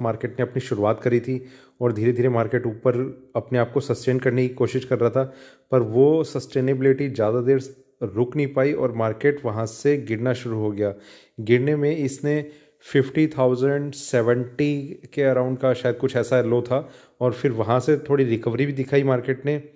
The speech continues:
पचास हज़ार पाँच सौ को भी ब्रेक किया पर वहाँ भी सस्टेन नहीं कर पाया और नीचे फिर एक करेक्शन देते हुए साढ़े तीन सौ के प्राइस को भी ब्रेक करके मार्केट नीचे क्लोज हो गया। I think तीन सौ पच्चीस की इसकी क्लोजिंग थी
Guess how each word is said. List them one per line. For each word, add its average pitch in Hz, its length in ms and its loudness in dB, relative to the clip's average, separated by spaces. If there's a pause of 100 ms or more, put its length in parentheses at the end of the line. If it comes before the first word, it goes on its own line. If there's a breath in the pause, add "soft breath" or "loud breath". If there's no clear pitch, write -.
(560)
पचास 123 440 2
हज़ार 135 460 2
पाँच 120 200 0
सौ 143 600 0
को 139 100 0
भी 139 100 0
ब्रेक 131 380 2
किया 139 200 4
पर 135 340 -2
वहाँ 110 180 -2
भी 143 80 0
सस्टेन 143 360 0
नहीं 139 100 -2
कर 135 140 2
पाया 139 320 2 (420 loud breath)
और 135 480 0
नीचे 127 600 -2
फिर 151 220 2
एक 143 180 2
करेक्शन 127 440 0
देते 131 220 4
हुए 131 240 4 (500 loud breath)
साढ़े 131 440 0
तीन 151 260 -2
सौ 147 260 0 (340)
के 139 100 -2
प्राइस 120 400 2
को 139 120 -2
भी 123 100 0
ब्रेक 120 320 -4
करके 123 320 -2 (340 loud breath)
मार्केट 117 420 0
नीचे 120 360 0
क्लोज 117 400 2
हो 101 100 0
गया। 98 240 -4 (920)
I 120 100 6
think 131 180 0
तीन 131 180 -2
सौ 135 100 0
पच्चीस 127 340 -2
की - 120 -2
इसकी 131 260 -4
क्लोजिंग 107 400 0
थी 101 220 -8